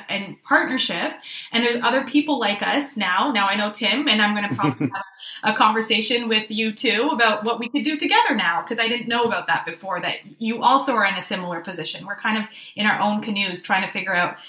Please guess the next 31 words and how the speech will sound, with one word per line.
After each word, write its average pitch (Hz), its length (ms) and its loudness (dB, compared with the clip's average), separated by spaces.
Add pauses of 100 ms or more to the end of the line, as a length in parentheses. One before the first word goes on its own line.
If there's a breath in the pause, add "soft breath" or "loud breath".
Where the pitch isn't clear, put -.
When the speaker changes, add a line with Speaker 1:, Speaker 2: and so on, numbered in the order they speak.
(100)
Speaker 1:
how 196 180 4
to, 190 320 -2
<laughs> - 60 -6
how 226 360 4
to 220 80 0
survive. 208 580 4 (340 loud breath)
Meanwhile, 214 340 2
we 208 60 0
should 208 160 -4
be 202 80 -4
sharing 196 340 2
a 185 60 -6
boat. 175 320 -4 (500 soft breath)
I 226 60 -2
don't 247 100 -2
know 233 80 -4
if - 60 -4
that's 196 160 -6
a - 100 -20
good 180 80 -14
metaphor. 175 480 -8 (140)
Yeah, 180 240 -12
but - 100 -12
yeah. - 180 -10
Speaker 2:
I 147 100 6
like 135 240 4
it. - 180 -2
I'm 202 160 -2
good. - 180 2
I'll, 320 460 6
I'll, 254 200 8